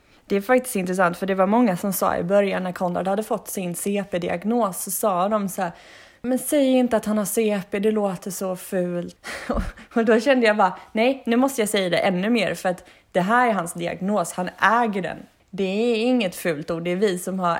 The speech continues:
ändrat det på, jag vet inte när det var vanligast att använda det, nittiotalet eller så, som ett, eh, skällsord. Det i sig är inget, eh, skällsord, och jag känner bara att, eh, till exempel C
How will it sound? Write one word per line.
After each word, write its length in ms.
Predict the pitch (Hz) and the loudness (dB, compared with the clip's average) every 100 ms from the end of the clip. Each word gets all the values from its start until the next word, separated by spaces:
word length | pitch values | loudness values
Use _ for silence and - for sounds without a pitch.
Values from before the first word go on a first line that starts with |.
| - | -2
ändrat 520 | 196 185 170 180 - | -2 -2 0 -2 0
det 320 | 220 - - - _ _ - | -2 -2 -6 -14 _ _ -4
på, 100 | 175 | -2
jag 60 | |
vet 140 | 170 180 | -2 -4
inte 180 | 175 | -6
när 120 | 175 170 | -2 0
det 80 | |
var 100 | 165 | 2
vanligast 400 | 160 170 170 165 | 2 2 0 -4
att 60 | 180 | -4
använda 240 | 170 175 | -6 -6
det, 60 | 175 | -6
nittiotalet 640 | 180 170 185 180 175 175 180 | -6 -6 -8 -6 -4 -4 -4
eller 140 | 180 | -4
så, 180 | 170 170 | -4 -6
som 280 | - 170 170 | -8 -8 -8
ett, 300 | 180 160 _ | -12 -12 _
eh, 200 | - - | -10 -8
skällsord. 500 | 175 175 165 180 170 - - - _ _ _ _ 175 - | -8 -8 -6 -8 -8 -10 -20 -20 _ _ _ _ -16 -8
Det 240 | 196 220 | -2 0
i 120 | 214 185 | 0 -2
sig 320 | - 214 233 | 0 2 2
är 300 | - 185 220 | 2 2 2
inget, 420 | 226 180 170 - | 2 -2 -6 -6
eh, 100 | 165 - | -6 -6
skällsord, 500 | 185 - 170 160 160 | -10 -6 -6 -4 -8
och 340 | - 170 - 185 | -6 -8 -8 -6
jag 160 | 190 | -4
känner 200 | 196 185 | -2 -4
bara 160 | 170 170 | -2 -4
att, 260 | 170 - 185 | -6 -8 -8
eh, 140 | 175 | -6
till 220 | 175 180 | -8 -10
exempel 560 | 175 170 165 - 170 170 | -8 -8 -8 -8 -10 -10
C 280 | - 220 | -6 -6